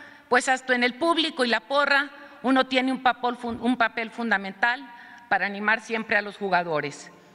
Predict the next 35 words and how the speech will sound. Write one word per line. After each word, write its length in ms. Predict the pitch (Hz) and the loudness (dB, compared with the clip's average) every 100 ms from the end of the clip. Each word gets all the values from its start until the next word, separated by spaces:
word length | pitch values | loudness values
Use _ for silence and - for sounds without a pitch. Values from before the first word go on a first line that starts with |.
| _ _ - _ | _ _ -20 _
Como 220 | 180 180 | -4 0
lo 140 | 185 190 | -2 0
platicamos 640 | 202 - 196 233 254 240 | 0 -2 -2 0 0 -2
desde 240 | 220 202 202 | -2 -2 -2
el 60 | |
veintiséis 560 | 196 190 196 185 226 233 | -2 -4 -4 -2 -2 0
de 100 | 240 | -2
julio 520 | - 262 262 294 277 - - - - - - | -2 -4 0 0 -2 -12 -20 -20 -20 -12 -2
y 120 | 247 | 4
lo 120 | 240 | 4
reiteré 540 | 240 247 - 240 262 | 4 -2 0 2 2
el 100 | 277 | 2
nueve 260 | 277 262 254 | 2 2 0
de 60 | 233 | -2
septiembre, 680 | 226 - 277 277 277 302 285 - - - - | -6 -4 -2 0 0 -2 -4 -20 -20 -20 -12
mi 140 | - 202 | -2 -2
oportunidad 640 | 208 208 214 208 220 247 | 0 -4 -2 0 2 2
de 120 | 254 | -2
sumarle 460 | 247 233 226 233 240 | -6 -2 0 0 0
al 140 | 233 | 0
equipo 580 | 220 240 320 - 285 262 - 170 | -2 -4 -4 -2 -2 -2 -6 -6
está 260 | 214 220 | -2 0
agotada. 960 | 208 208 - 175 160 156 - - - - - - _ _ | 0 -2 -2 -2 0 -2 -6 -20 -20 -20 -20 -20 _ _
Me 160 | 131 190 | -4 -2
paso 400 | - 226 240 247 | 0 0 0 0
a 40 | |
la 200 | 233 226 | 0 0
porra, 500 | 220 190 185 165 180 - - - - - - | 0 2 2 -2 -6 -18 -20 -20 -20 -20 -8
desde 320 | - 185 202 | -4 -2 -2
donde 240 | 208 196 190 | -2 -2 -2
seguiré 420 | 208 196 220 240 | -4 -2 -2 0
con 200 | 262 262 | 0 2
ánimo 340 | 262 269 233 | 2 0 -2
al 80 | 220 | 0
equipo, 640 | 214 240 320 330 339 339 | -2 -2 -4 0 -2 -2